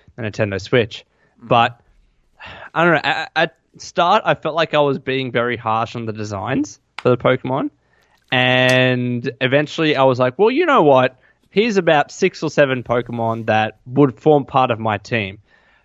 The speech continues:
Speaker 1: But I don't know, like, I, I'm not trying to sound like a Gen one-er and say Gen one was the best, because it, you know,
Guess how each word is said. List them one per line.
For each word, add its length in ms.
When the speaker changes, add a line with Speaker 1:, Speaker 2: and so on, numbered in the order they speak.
Speaker 1:
But 140
I 60
don't 200
know, 320
like, 360
I, 80
I'm 160
not 180
trying 360
to 100
sound 240
like 120
a 40
Gen 280
one-er 300
and 160
say 140
Gen 240
one 200
was 160
the 80
best, 340
because 260
it, 160
you 140
know, 160